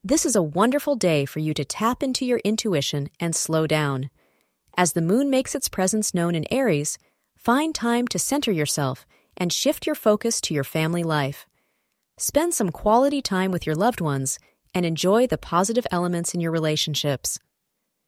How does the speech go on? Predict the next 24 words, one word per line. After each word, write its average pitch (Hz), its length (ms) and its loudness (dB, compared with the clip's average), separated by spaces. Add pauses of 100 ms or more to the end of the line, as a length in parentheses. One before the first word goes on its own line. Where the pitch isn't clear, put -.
(500)
Libra. 165 500 0 (880)
Daily 285 380 4
horoscope 175 640 0 (300)
recommends 208 540 2
that - 120 -2
you 160 140 -4
treat - 260 -4
yourself 156 480 -2
with 160 140 -4 (100)
all 208 240 4
the 269 80 -4
fine 185 400 0
things 180 300 -2
in 190 80 -2
life, 143 360 -2 (360)
as 190 140 0
this 196 200 0
may 185 240 2
have 233 240 -2
a 226 60 -2
therapeutic 185 640 0
impact 180 400 -2
on 151 120 0
you. 143 280 -2